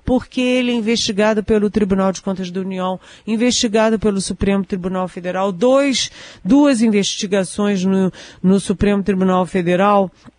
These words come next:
exatamente por envolvimento com madeireiros ilegais. E na era dele, em vez de seiscentos e oitenta e oito multas,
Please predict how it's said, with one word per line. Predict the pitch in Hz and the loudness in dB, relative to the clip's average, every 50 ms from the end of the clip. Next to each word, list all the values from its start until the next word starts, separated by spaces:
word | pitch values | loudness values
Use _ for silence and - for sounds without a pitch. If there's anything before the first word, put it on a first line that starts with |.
| _ _ _ _ _ _ _ - | _ _ _ _ _ _ _ 0
exatamente | 196 190 190 180 147 135 156 185 196 202 202 - 196 180 165 170 170 170 190 196 190 - 220 | 2 2 4 2 0 2 2 2 2 2 2 0 -2 0 0 0 2 0 0 -2 -2 -4 -6
por | 196 - - 196 196 214 196 - - _ _ _ _ _ _ _ | -4 -4 -2 -2 0 -2 -4 -6 -12 _ _ _ _ _ _ _
envolvimento | - 226 269 277 285 262 220 220 233 233 233 202 214 190 180 185 202 214 208 - 208 | 0 2 4 4 2 2 2 4 4 4 2 2 0 0 0 0 0 0 -2 -4 -8
com | - - 208 202 | -4 -4 -2 -2
madeireiros | 214 208 208 208 190 214 208 196 196 196 196 190 208 185 185 | 0 0 0 0 2 2 2 2 2 2 2 0 0 0 2
ilegais. | 208 208 208 214 185 190 175 160 165 170 - - - - - - - - _ | 2 2 2 0 2 0 2 2 0 0 -4 -8 -14 -20 -20 -20 -20 -10 _
E | - 175 180 | 0 2 2
na | 180 180 180 175 | 4 2 2 2
era | 175 175 180 175 180 180 | 2 2 2 2 0 0
dele, | 156 180 190 214 214 196 175 170 160 156 - - - _ - | 0 2 2 2 2 0 -2 -4 -6 -6 -10 -16 -20 _ -2
em | 170 180 | -2 0
vez | 175 185 190 185 | 0 0 0 0
de | 165 160 156 | -2 -4 -8
seiscentos | 143 - - 175 175 - - - 233 247 262 214 202 | -6 -4 -2 -2 -2 -2 -2 0 0 0 0 0 0
e | 208 | 0
oitenta | 202 190 - - 180 170 - - | 0 0 0 -2 -2 -2 0 0
e | |
oito | 180 165 165 165 165 - - 170 | 0 2 2 0 0 -2 -4 -4
multas, | 160 170 180 208 233 233 208 - - 165 160 - - | -2 0 2 2 2 0 -2 -4 -4 -4 -4 -4 -6